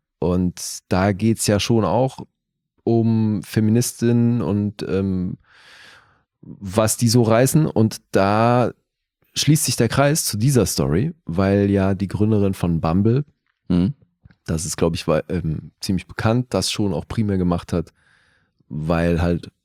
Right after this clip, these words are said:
Speaker 1: auf anderen Dating-Apps es Probleme gab, vor allem für Frauen.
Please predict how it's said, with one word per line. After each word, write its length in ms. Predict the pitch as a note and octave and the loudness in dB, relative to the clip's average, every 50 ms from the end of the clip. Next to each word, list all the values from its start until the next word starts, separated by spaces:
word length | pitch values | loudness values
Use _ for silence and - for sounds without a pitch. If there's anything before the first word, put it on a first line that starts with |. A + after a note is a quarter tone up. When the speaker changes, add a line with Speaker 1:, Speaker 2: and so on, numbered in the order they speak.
| _ - | _ -8
Speaker 1:
auf 420 | - D#2 D#2 D2 - - - - _ _ _ _ _ _ _ - | -6 -6 -6 -6 -8 -12 -20 -20 _ _ _ _ _ _ _ -8
anderen 360 | - G2+ G2 G#2+ G#2 G2 F#2+ | -4 -2 0 2 2 2 2
Dating-Apps 800 | F#2 G2 F#2+ F#2+ - G2 F#2+ - - D2 F2 - - - - - _ - | 2 2 0 0 0 -2 -2 -2 -4 -4 -4 -4 -4 -6 -6 -8 _ -8
es 360 | - E2 D#2 D#2+ - - - _ _ _ _ _ _ _ - | -6 -4 -4 -4 -4 -8 -10 _ _ _ _ _ _ _ -10
Probleme 440 | - - G#2 F#2 G#2+ A#2 A#2 A2 G2+ | -2 -2 0 4 4 4 6 4 4
gab, 300 | E2+ D#2 D2 D2 - - _ | 2 0 -2 -4 -6 -10 _
vor 180 | - - G2+ E2+ | -6 -2 -2 0
allem 260 | F#2 F#2+ F#2 F#2 G2 | 0 0 0 0 0
für 220 | - - G#2+ G#2 A2 | 0 0 0 0 0
Frauen. 320 | - - B2+ - - - | 2 0 -2 -2 -2 -6